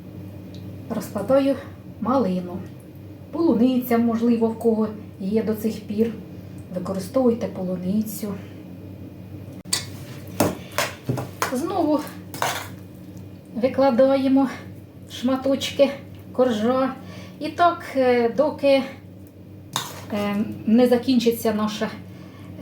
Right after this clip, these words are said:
начинка. Або доки не закінчиться, не закінчаться шматочки коржу.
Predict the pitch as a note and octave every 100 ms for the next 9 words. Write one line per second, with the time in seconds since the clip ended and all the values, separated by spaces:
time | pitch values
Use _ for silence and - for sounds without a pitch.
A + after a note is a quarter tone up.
0 | - - G#3+ A3 - B3+ F#3+ - F#2+ -
1 | - - - - - - - - G#3+ F#3+
2 | A3 A#3 A#3 A3+ G#3 G3+ B3 A3+ A3 -
3 | G#3+ - - - - - - A#3 A#3+ A#3+
4 | C4 A#3 - G#3+ - - - - G#3+ A#3+
5 | A3+ - G3+ - F3+ E3+ -